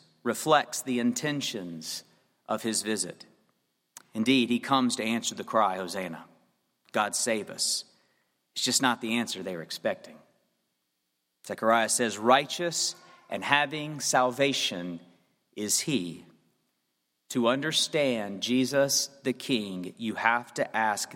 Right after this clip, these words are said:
this crucial question, "Salvation from what?"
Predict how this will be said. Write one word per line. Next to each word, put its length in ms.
this 320
crucial 580
question, 600
"Salvation 1080
from 340
what?" 420